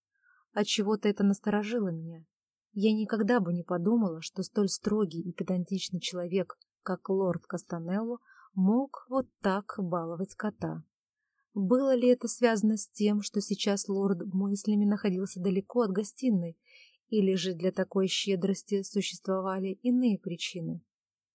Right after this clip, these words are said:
Всё это выглядело более чем странно. Я отодвинула от себя тарелку с нетронутой рыбой.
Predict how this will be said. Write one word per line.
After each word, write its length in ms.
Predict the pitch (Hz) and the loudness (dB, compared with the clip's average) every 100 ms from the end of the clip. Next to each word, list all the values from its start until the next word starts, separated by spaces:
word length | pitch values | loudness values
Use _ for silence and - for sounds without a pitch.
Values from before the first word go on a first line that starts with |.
| _ - | _ -10
Всё 340 | - 220 208 | -4 -2 -4
это 220 | 196 208 | -4 -6
выглядело 720 | 175 185 196 175 180 190 190 | -2 -2 0 -2 -4 -4 -6
более 460 | 165 180 180 170 165 | -6 -6 -4 -6 -8
чем 260 | - 170 | -8 -8
странно. 580 | 165 - 180 156 160 170 - _ _ _ _ _ _ _ _ | -8 -6 -6 -6 -8 -10 -16 _ _ _ _ _ _ _ _
Я 200 | 226 247 | -4 -2
отодвинула 580 | 247 196 170 202 185 175 | 0 -2 0 0 0 -4
от 160 | 170 - | -6 -10
себя 340 | - 170 170 | -8 -6 -6
тарелку 440 | - 165 226 208 233 | -4 -2 -2 0 -2
с 100 | 190 | -2
нетронутой 540 | 165 - 180 180 190 | -2 -2 -4 -4 -6
рыбой. 420 | 170 160 160 160 | -6 -8 -10 -10